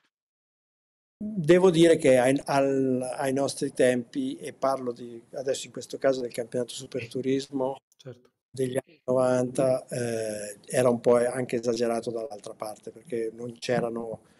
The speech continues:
Speaker 1: regole. Allora, la, l'unica regola che c'è tra i piloti, eh, perché poi anche lì va, dovete sapere in modo che noi piloti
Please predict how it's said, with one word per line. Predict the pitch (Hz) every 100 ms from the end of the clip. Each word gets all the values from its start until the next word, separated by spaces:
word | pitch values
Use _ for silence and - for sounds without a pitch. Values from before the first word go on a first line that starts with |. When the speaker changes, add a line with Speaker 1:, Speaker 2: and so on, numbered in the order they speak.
| _ _
Speaker 1:
regole. | 131 113 113 110 - - - _
Allora, | 131 131 120 120 185
la, | 151 156 240
l'unica | 180 202 202 175
regola | 156 180 165 143
che | 143 139
c'è | - 139 117
tra | 131 131
i | 131
piloti, | - 131 139 139 139 139 127 123 _
eh, | - 123 117 117
perché | 151 - 156
poi | 190 202 175
anche | 165 151 156
lì | 175 180 175
va, | 139 139 131 - _ _ _
dovete | - 143 147
sapere | - 143 160 160 135 - _ _ _ _ _ _ _ _ -
in | 143
modo | 147 -
che | -
noi | 151 175 185
piloti | - 147 143 139 - 139 139